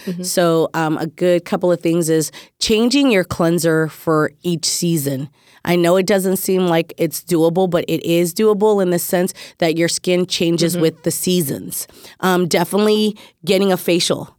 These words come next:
Speaker 2: Like, you
Speaker 1: Yeah.
Speaker 2: know, get a facial. You don't, ideally it's once a month, but if you
Speaker 1: Mm-hmm.
Speaker 2: can't do once a month, at least go four times a year when the seasons change, because then it's prepping your skin for
Speaker 1: Mm-hmm.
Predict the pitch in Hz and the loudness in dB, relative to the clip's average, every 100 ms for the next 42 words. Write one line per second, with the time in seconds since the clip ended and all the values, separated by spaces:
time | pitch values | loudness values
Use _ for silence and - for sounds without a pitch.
0 | _ 160 160 156 - 196 170 160 180 185 | _ -2 0 -2 -2 0 2 2 2 0
1 | 185 185 190 196 190 180 - - _ - | 0 0 2 2 2 0 -12 -20 _ -14
2 | - _ _ 226 247 254 - _ _ - | -14 _ _ -2 0 0 -4 _ _ 0
3 | 233 190 294 320 302 262 208 208 202 190 | 0 2 2 4 4 2 2 0 2 0
4 | 147 123 - - - 180 180 170 254 247 | -2 -6 -16 -14 -4 -2 -2 -2 0 0
5 | 233 254 254 226 240 240 226 226 - 208 | 2 2 2 2 2 2 0 0 0 2
6 | 240 247 - 226 214 202 - 190 202 214 | 2 0 0 2 2 0 -2 -2 0 -2
7 | 196 185 190 175 165 165 160 151 - 208 | 0 0 2 2 2 2 0 -2 -2 0
8 | 202 226 - 254 233 254 - - - 208 | 2 0 0 0 2 0 -2 -10 -6 -4
9 | - 208 170 190 190 - 185 - - 196 | 0 0 2 2 0 0 -2 -2 -4 -2
10 | 233 220 202 - - 190 190 180 185 175 | 0 0 0 -2 0 0 0 0 2 2
11 | 175 | 2